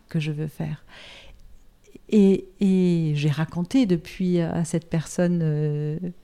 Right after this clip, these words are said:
que c'était en fait elle qui m'a appris que ce métier existait, que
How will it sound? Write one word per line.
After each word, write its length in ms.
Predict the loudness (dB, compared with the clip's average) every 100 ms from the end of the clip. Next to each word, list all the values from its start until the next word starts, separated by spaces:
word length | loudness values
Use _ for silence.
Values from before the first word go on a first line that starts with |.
| -20 -2
que 80 | -2
c'était 320 | -2 -4 -2
en 80 | 0
fait 260 | 0 0 2
elle 240 | 4 2
qui 180 | -2 -4
m'a 240 | -2 -2
appris 320 | -2 -4 -8 -6
que 240 | -2 -2
ce 160 | -2 -2
métier 300 | -2 0 0
existait, 580 | 2 -2 0 2 2 0 -8 -16 -18 -12 4
que 180 | 4